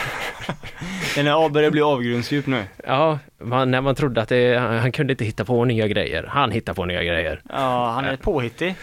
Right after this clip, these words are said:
Speaker 2: Det kan man lugnt säga.
Speaker 1: Är han bipolär kanske?
Speaker 2: Ja, f-, kanske.
Speaker 1: Fast han har väldigt långa maniska perioder och sen en väldigt kort icke-manisk period.
Speaker 2: <laughs> Ja, det är ju, det vore ju jättekul om han
Speaker 1: Han, <laughs> Lamotte-syndrom kommer sen här om femtio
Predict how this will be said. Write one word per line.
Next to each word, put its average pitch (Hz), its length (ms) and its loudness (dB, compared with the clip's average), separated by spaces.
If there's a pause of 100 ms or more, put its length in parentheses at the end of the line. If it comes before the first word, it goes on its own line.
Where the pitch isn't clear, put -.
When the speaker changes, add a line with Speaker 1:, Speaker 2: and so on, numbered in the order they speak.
(340)
Speaker 2:
Det 135 160 0
kan 170 120 0
man 175 120 2
lugnt 151 240 0
säga. 147 180 2
Speaker 1:
Är - 40 2
han 180 160 0
bipolär 123 500 -4
kanske? - 280 -12 (420)
Speaker 2:
Ja, 50 160 -4
f-, - 180 -20
kanske. - 300 -8 (200)
Speaker 1:
Fast 131 160 -6
han 143 100 -2
har 135 60 0
väldigt 143 580 -2
långa 160 240 2
maniska 123 440 0
perioder 120 360 -2
och 123 60 -2
sen 135 120 0
en 135 140 0
väldigt 127 360 -4
kort - 460 -2
icke-manisk 143 560 2
period. 143 420 0
Speaker 2:
<laughs> - 40 -12 (800)
Ja, 123 120 2
det 131 80 -2
är 131 80 0
ju, 107 240 0 (320)
det 113 120 2
vore 123 220 2
ju 95 300 0
jättekul 101 460 -4
om 104 100 -2
han 147 300 -2 (400)
Speaker 1:
Han, - 100 -10 (380)
<laughs> - 20 -
Lamotte-syndrom 156 1200 2
kommer 143 320 2
sen 139 180 2
här 127 180 2
om 127 140 2
femtio 147 320 2